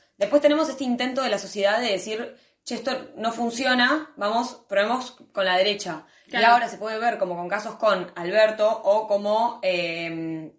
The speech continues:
Speaker 2: Bueno, en Bolivia
Speaker 1: en
Speaker 2: también.
Speaker 1: Bolivia, eso
Speaker 2: Ah,
Speaker 1: iba.
Speaker 2: ahora lo desarrollamos
Speaker 1: Sí,
Speaker 2: eso
Speaker 1: por eso
Speaker 2: también.
Speaker 1: es un tema capaz un poco más delicado.
Speaker 2: Sí.
Speaker 1: Eh, como con Alberto, o sea, el caso acá Argentina con Alberto es, tipo, clave. O sea, cuando asume Macri fue, eh, a pesar de que estuvo peleado,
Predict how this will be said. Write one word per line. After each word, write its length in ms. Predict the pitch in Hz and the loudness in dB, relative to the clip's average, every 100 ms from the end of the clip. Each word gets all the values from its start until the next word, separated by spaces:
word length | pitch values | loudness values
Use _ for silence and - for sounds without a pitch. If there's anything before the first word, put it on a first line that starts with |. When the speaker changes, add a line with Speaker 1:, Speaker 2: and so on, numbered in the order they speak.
| _ - | _ -16
Speaker 2:
Bueno, 260 | 202 202 | -6 -2
en 60 | 185 | -2
Bolivia 420 | 185 185 208 202 | 0 0 0 0
Speaker 1:
en 60 | 185 | 2
Speaker 2:
también. 180 | 202 220 | 2 4
Speaker 1:
Bolivia, 400 | 190 208 208 196 | 4 4 2 2
eso 160 | 190 | 2
Speaker 2:
Ah, 40 | 202 | 0
Speaker 1:
iba. 240 | 208 202 | 2 4
Speaker 2:
ahora 160 | 214 226 | 4 2
lo 80 | 196 | -2
desarrollamos 480 | 190 190 196 196 196 | -6 -10 -8 -10 -6
Speaker 1:
Sí, 120 | 208 | -2
Speaker 2:
eso 80 | 196 | 2
Speaker 1:
por 100 | 196 | 4
eso 80 | 220 | 4
Speaker 2:
también. 60 | |
Speaker 1:
es 80 | 226 | -2
un 100 | 214 | -4
tema 180 | 202 208 | 0 2
capaz 240 | 185 185 196 | 2 0 -2
un 100 | 185 | -2
poco 140 | 185 | -2
más 280 | 185 185 - | -2 -6 -8
delicado. 480 | 180 165 165 156 - - - | -6 -2 -2 -4 -8 -20 -20
Speaker 2:
Sí. 40 | - | 2
Speaker 1:
Eh, 1080 | 196 190 185 180 180 175 175 175 175 - _ _ | 6 6 6 2 0 0 0 -2 -4 -10 _ _
como 240 | 233 240 | -4 -2
con 140 | 226 208 | 2 2
Alberto, 760 | 202 226 247 247 233 247 285 | 2 2 0 2 2 2 0
o 40 | - | -2
sea, 120 | 208 | -2
el 60 | 208 | 2
caso 200 | 320 349 | 2 2
acá 160 | 269 254 | 2 2
Argentina 360 | 240 202 233 | 0 -4 -2
con 100 | 208 | 2
Alberto 300 | 190 226 254 - | 4 4 2 0
es, 200 | 214 214 | -2 -2
tipo, 360 | 220 185 - | -2 -2 -2
clave. 420 | - 196 185 160 | 0 2 2 0
O 60 | 175 | -4
sea, 300 | 175 175 156 - _ | -2 0 -2 -8 _
cuando 520 | - 190 190 185 180 180 | -6 -2 2 2 4 0
asume 340 | 180 262 269 | -2 -2 0
Macri 340 | 220 247 285 | 2 2 0
fue, 480 | 247 214 220 - - _ _ | 0 2 2 -2 -12 _ _
eh, 300 | 190 175 170 - | -4 -2 -2 -2
a 140 | 175 | -4
pesar 240 | 170 247 269 | -2 0 2
de 60 | |
que 60 | 220 | 2
estuvo 260 | 185 247 180 | 0 0 2
peleado, 640 | 190 214 214 208 226 302 | 4 4 4 4 0 -4